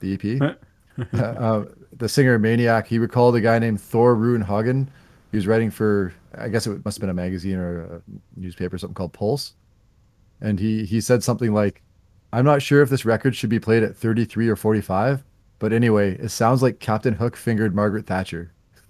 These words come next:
Speaker 2: That's quite the image that conjures
Speaker 1: That's,
Speaker 2: up.
Speaker 1: that's a r-, very vivid, yeah. <laughs>
Speaker 2: Hmm.
Speaker 1: It's pretty,
Speaker 2: So
Speaker 1: pretty
Speaker 2: topical
Speaker 1: funny.
Speaker 2: for the time, also.
Speaker 1: Pretty funny review, though. That was, like, the entire review.
Speaker 2: <laughs> That's awesome. <laughs>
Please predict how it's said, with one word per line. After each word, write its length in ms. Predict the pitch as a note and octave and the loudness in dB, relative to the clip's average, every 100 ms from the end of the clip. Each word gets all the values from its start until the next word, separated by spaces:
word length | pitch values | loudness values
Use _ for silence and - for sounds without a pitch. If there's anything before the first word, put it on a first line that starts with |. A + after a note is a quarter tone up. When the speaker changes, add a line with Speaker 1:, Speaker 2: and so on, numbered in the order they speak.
| _ _ _ - - - _ _ _ _ _ _ | _ _ _ -20 -20 -20 _ _ _ _ _ _
Speaker 2:
That's 140 | F3 | -6
quite 360 | - - D3+ D3+ | -4 -2 -2 -2
the 160 | B2+ A#2+ | -2 0
image 380 | A2 F2+ - D3 | -2 -4 -10 -12
that 160 | - F#2 | -8 -8
conjures 400 | - G2 F#2 B2+ | -6 -6 2 2
Speaker 1:
That's, 40 | |
Speaker 2:
up. 240 | G2+ - - - _ _ | 2 -4 -12 -20 _ _
Speaker 1:
that's 160 | B2+ A#2+ | -2 2
a 80 | C3 | 2
r-, 180 | B2 B2+ | 2 2
very 260 | A#2 C3 | 6 6
vivid, 340 | F#2+ A2+ G2+ G2 | 6 4 4 2
yeah. 240 | A2 G#2+ | 2 2
<laughs> 40 | - C#3 - - D3+ - - _ _ _ - - | 0 -2 -2 -2 -2 -2 -10 _ _ _ -20 -12
Speaker 2:
Hmm. 240 | B2+ A#2+ F#2 - _ _ | -4 -4 -4 -8 _ _
Speaker 1:
It's 80 | |
pretty, 180 | _ B2 | _ 0
Speaker 2:
So 60 | B2+ | 0
Speaker 1:
pretty 100 | - | 4
Speaker 2:
topical 320 | C3+ D3+ C3 A2+ | 4 4 2 0
Speaker 1:
funny. 60 | F2+ | -2
Speaker 2:
for 100 | G2 | -6
the 80 | F#2 | -10
time, 340 | - A2+ G2 | -6 -6 -4
also. 320 | G2 - F2 - - - - _ _ | -8 -10 -14 -16 -16 -16 -16 _ _
Speaker 1:
Pretty 160 | D3 C3+ | 0 4
funny 220 | C3+ B2+ | 4 4
review, 340 | A2 G2 G#2+ | 2 2 2
though. 80 | G2+ | 4
That 80 | A2+ | 4
was, 100 | B2 | 4
like, 120 | A#2 | 4
the 100 | B2+ | 2
entire 300 | A2 A2+ A2 | 2 4 4
review. 320 | G2+ G2+ G2 | 4 2 2
Speaker 2:
<laughs> 520 | D3 C#3 D3 - C#3+ D#3+ - E3 - | 0 0 -2 -4 -6 -4 -2 -2 -2
That's 280 | C#3 - | -4 -4
awesome. 340 | - - - - - - _ _ | -6 -8 -8 -14 -16 -18 _ _
<laughs> 100 | A2 | -10